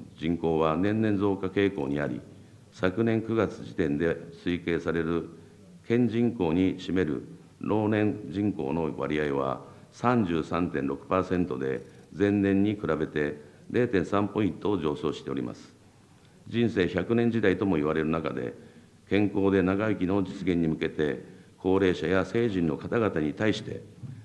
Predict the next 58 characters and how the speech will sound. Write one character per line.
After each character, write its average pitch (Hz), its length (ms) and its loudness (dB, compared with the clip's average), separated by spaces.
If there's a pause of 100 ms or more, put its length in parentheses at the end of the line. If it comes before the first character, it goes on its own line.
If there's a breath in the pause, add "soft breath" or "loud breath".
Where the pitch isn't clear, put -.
(360 loud breath)
人 95 260 6
間 90 200 6
ド 90 100 4
ッ 90 80 -6
ク 87 80 -2
や 92 300 2
市 - 140 -16
町 113 180 0
村 98 200 2
が 107 240 2
実 90 120 -2
施 - 220 -8
す - 120 -10
る 76 380 -2
特 - 220 -8
定 120 140 4
健 101 200 4
診、 - 260 -6 (420 loud breath)
が 92 140 4
ん 98 100 2
検 98 240 2
診 80 180 -2
等 113 140 0
を 107 460 2
受 92 120 -4
診 87 240 0
し - 100 -14
て 87 120 -2
い 82 60 -2
た 85 60 0
だ 95 100 2
く 92 160 -4
よ 110 140 2
う 92 40 2
に、 73 200 -2 (380 loud breath)
も 143 220 6
う 156 60 8
一 151 60 6
歩 120 340 2
踏 87 80 -4
み 101 140 2
込 104 140 2
ん 95 80 4
だ、 104 380 2 (300 loud breath)
え 76 120 -2
ー、 76 40 -6
啓 85 200 0
発 80 220 -2
を 85 80 2
行 85 120 -2 (100)
い、 85 100 2 (400 loud breath)
え 80 100 0
ー、 - 100 -4
県 80 220 0
民、 78 180 -4 (140)
本 98 180 2
県 82 220 0
の、 95 340 0